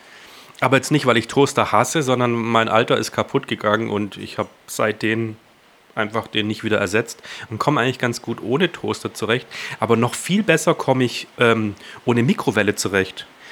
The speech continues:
Die hab ich schon vor Jahren mal aus der Küche verbannt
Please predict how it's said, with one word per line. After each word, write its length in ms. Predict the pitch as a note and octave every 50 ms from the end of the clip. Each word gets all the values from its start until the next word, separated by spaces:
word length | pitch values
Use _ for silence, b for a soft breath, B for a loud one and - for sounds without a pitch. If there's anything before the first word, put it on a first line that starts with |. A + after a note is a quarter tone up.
| B B B B
Die 80 | - B2
hab 80 | C3 D3
ich 100 | C3+ -
schon 120 | - A#2+ -
vor 180 | - - A#2
Jahren 480 | G#2+ G#2 G2+ G2+ A#2 D#3 D#3+ B2+ A2+ A2+
mal 200 | A2 G#2+ A2 A2
aus 120 | A2 A2 -
der 100 | A#2 G#2+
Küche 340 | - - C3 B2 - G#2
verbannt 580 | - - A#2+ G#2 - G2+ F#2+ F#2+ A#2+ C3+ - -